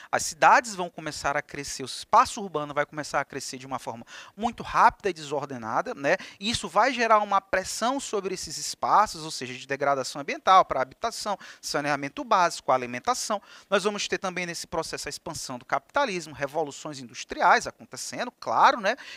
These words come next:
E tudo isso vai levar a uma pressão, a um aumento sobre a degradação ambiental do país.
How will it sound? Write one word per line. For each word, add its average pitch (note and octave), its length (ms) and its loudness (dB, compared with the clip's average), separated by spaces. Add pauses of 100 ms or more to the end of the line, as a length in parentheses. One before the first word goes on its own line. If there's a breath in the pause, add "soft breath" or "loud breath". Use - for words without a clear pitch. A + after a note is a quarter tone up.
(100)
E C#4 80 0
tudo B3 380 -6
isso G#3+ 300 -8
vai E3+ 280 4
levar E3+ 540 0 (240)
a - 100 4
uma F3+ 200 4
pressão, F3 580 -2
a F3 60 -2
um F3 120 2
aumento G#3+ 360 -2
sobre F3+ 240 -4
a F3+ 40 -4
degradação E3 640 -4
ambiental G#3+ 400 -6
do G3+ 80 -12
país. G3 400 0